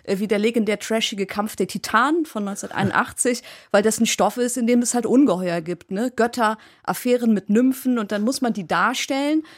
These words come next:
äh, ohne dass das in irgendwie den Film beschädigender Weise bescheuert aussieht. Und es gibt <laughs> FilmemacherInnen,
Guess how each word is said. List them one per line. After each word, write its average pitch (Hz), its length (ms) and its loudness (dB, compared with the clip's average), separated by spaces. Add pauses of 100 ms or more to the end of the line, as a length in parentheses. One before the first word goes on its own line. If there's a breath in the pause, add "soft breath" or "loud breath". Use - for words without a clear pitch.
(160 loud breath)
äh, 220 100 -2
ohne 254 260 0
dass 226 200 -4
das 240 180 -4
in 226 220 -2
irgendwie 214 260 -4
den 202 180 -2
Film 254 300 2
beschädigender 220 800 0
Weise 196 320 0
bescheuert 196 480 -2
aussieht. 170 480 -4
Und 180 160 -6
es 160 140 2
gibt 240 140 0
<laughs> - 20 -12
FilmemacherInnen, 240 760 0